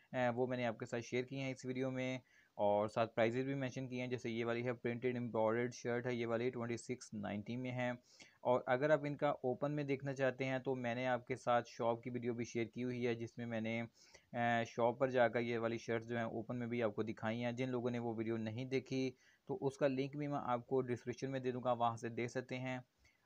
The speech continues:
और जैसे ये सेवनटीन नाइंटी में है, तो जो प्रिंटेड शर्ट्स आई हैं फ्रेंड केसरिया की, उनकी जो mostly प्राइस आई है वो सत्रह सौ नब्बे, अठारह सौ नब्बे इस तरह है। और जो एम्ब्रॉयडर्ड है उनकी डिफरेंट इस तरह प्राइसेस हैं।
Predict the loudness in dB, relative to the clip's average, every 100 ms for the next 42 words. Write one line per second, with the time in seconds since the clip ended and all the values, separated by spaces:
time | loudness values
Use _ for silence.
0 | -2 0 0 -2 0 0 2 2 0 0
1 | -2 0 0 0 -2 -2 2 4 4 4
2 | 0 2 -2 0 0 0 -2 -2 -2 -4
3 | -4 -4 -4 -2 -2 -2 -4 -6 -6 -4
4 | -4 -4 -6 -4 -2 0 0 -2 -2 -4
5 | -6 -4 -4 -4 -6 -4 -2 0 -2 -2
6 | -4 -6 -4 -4 -4 -4 -2 -2 -2 -4
7 | _ -20 _ -2 2 2 2 -2 0 2
8 | 2 2 0 -2 -4 -8 -8 -6 -6 -6
9 | -6 -2 0 0 -2 -4 -6